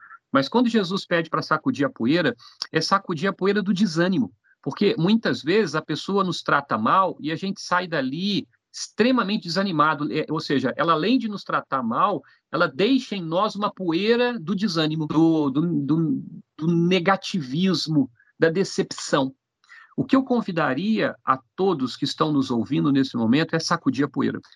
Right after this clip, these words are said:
Não deixe que essa ideia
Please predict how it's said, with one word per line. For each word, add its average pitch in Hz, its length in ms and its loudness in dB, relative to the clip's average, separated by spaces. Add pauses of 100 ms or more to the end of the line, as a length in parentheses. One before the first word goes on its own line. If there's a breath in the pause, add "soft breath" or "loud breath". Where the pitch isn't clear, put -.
(140 soft breath)
Não 196 320 2
deixe 120 680 0 (460)
que 147 160 0
essa 151 320 -2
ideia 117 680 0